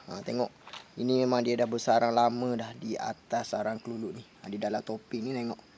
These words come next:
Habis kantung-kantung madu, kantung-kantung bee break.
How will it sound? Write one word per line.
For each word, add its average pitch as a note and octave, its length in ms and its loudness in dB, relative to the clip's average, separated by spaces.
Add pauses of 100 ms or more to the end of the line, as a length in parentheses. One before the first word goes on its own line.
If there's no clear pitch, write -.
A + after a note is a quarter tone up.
(320)
Habis C3+ 560 4
kantung-kantung A#2+ 800 6
madu, C3+ 560 4
kantung-kantung A#2+ 800 2
bee B2 160 0
break. C#3+ 240 6